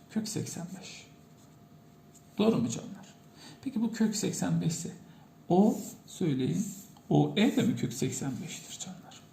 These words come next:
Hı? Ne kadar nokta varsa yarıçap götüreyim, bunlar birbirine eşit. Peki canlar burada bir dik üçgen çıktı mı? Söyleyin. Evet, aha, onu da taralıyorum. Vay, vay, vay, vay, taraladım. Anda burada bir Pisagor yapalım şuraya.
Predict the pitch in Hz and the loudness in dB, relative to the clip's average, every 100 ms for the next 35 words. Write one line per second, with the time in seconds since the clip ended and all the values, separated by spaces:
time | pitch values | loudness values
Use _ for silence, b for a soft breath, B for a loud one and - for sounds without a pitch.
0 | - - - 196 202 - - - - - | -20 -20 0 4 4 2 -10 -20 -20 -20
1 | - - - - - - - - - B | -20 -20 -20 -20 -20 -20 -20 -20 -20 B
2 | B B B - 190 196 160 143 135 - | B B B 0 2 4 6 6 4 2
3 | 131 127 143 131 147 147 147 - 127 190 | -2 -2 0 0 0 0 -2 -2 -2 0
4 | 190 143 139 139 131 123 127 170 - 123 | 2 2 2 0 -2 -2 -2 -2 -2 -6
5 | - - - - - - B B B B | -8 -12 -20 -20 -20 -20 B B B B
6 | B 226 196 190 175 165 165 175 180 170 | B 0 4 6 6 4 2 2 0 0
7 | 175 170 - 180 160 - - 190 151 - | -2 -2 0 0 0 -2 2 4 4 2
8 | - - - - - 135 135 156 - 160 | -4 -6 -10 -8 -4 -2 -2 -4 -6 -6
9 | 147 - 220 160 147 151 147 143 135 139 | -6 -6 -4 -2 -2 0 2 0 -2 -6
10 | 147 139 139 135 139 143 143 139 139 139 | -6 -4 -6 -6 -4 -4 -6 -8 -8 -8
11 | 131 143 147 139 - - - 143 123 127 | -8 -6 -6 -6 -8 -10 -6 -4 -4 -6
12 | - 190 - - B B B B B 208 | -8 -10 -10 -18 B B B B B 2
13 | 202 185 180 180 - 175 - - 180 160 | 4 4 2 0 2 0 -2 -2 0 0
14 | 127 - 151 139 - - 135 139 165 | 0 -2 -2 -2 -2 -2 -2 -2 -4